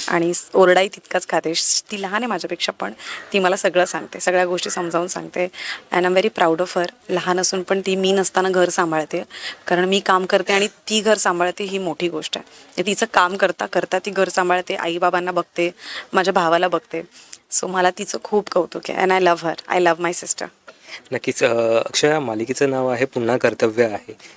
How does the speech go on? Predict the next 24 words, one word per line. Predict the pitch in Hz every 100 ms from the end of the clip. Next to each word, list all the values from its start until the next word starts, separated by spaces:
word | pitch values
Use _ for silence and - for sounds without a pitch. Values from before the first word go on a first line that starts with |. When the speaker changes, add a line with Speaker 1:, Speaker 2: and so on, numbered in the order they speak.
| _ -
Speaker 2:
So, | -
तुझं | - - 139 120 123 151 160
दोन | 127 120
हजार | 123 139
पंचवीस | - 98 147 123
मध्ये | 139 143
असं | 131 143
काही | 139
कर्तव्य | 143 127 - 139 131 - -
<laughs> | - -
पार | 156 135
पडणार | - 131 131 123
आहे | 123
का? | 123 - 427 415 - - 302 - - _ _ _ _ 247 226
Speaker 1:
अं, | 202 190 190 196 - _ -
<laughs> | 208 196 202 - - - 262 381 370 - - _ 320 339 - - - - - - 190
बापरे, | 170 - 196
किती | 190 226 -
हसले | 226 202 - -
मी. | - 185 175 - - - - - - -
अं, | 185 180 180 190 196 - - - - - - - - - - - -
इ-, | 233 254
अ, | 226 226
म्हणजे | 233 262 254 349